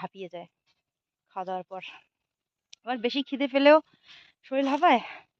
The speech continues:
মানে, বেশি স-, খিদে পেলেও কাজ করতে পারি না, আবার খাওয়া, খাওয়ার পরেও কাজ করতে অসুবিধা হয়। মানে, এই ধরনের কাজগুলো আর কি। একবার নিচ দিকে হও, একবার উপর দিকে ফিকাও, তাহলে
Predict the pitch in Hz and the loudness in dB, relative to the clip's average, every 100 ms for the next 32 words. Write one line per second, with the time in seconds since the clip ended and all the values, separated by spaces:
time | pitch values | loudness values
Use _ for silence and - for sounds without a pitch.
0 | _ _ _ _ 226 233 240 254 269 285 | _ _ _ _ -10 -6 -2 -2 -2 -6
1 | - - _ _ 240 - 269 294 277 269 | -6 -10 _ _ -20 -10 -4 -2 0 4
2 | 277 277 269 - 269 330 381 330 202 - | 4 4 -2 -8 -10 -6 -2 -2 -4 -16
3 | - - _ - 208 208 202 196 185 - | -20 -20 _ -10 0 2 4 2 -2 -12
4 | - _ _ _ _ _ - 226 226 220 | -18 _ _ _ _ _ 4 8 10 8
5 | - 240 220 220 220 240 202 _ _ 175 | 4 2 2 2 -2 -2 -8 _ _ -16
6 | 170 196 190 185 185 190 _ _ _ _ | -14 -14 -12 -10 -12 -16 _ _ _ _
7 | _ _ _ _ 196 202 214 185 190 190 | _ _ _ _ _ -10 -8 -8 -8 -8
8 | 185 175 _ 165 180 _ 180 _ _ _ | -8 -12 _ -20 -20 _ _ _ _ _
9 | _ _ _ _ _ 180 170 180 175 - | _ _ _ _ _ -20 -10 -8 -10 -16
10 | 214 208 _ - - 240 320 381 202 190 | -16 -16 _ -20 -18 -14 -14 -14 -16 -16
11 | 170 _ - 190 170 185 202 - - - | -18 _ -20 -20 -20 -20 -16 -14 -14 -14
12 | - _ _ _ _ _ _ 196 | -18 _ _ _ _ _ _ -20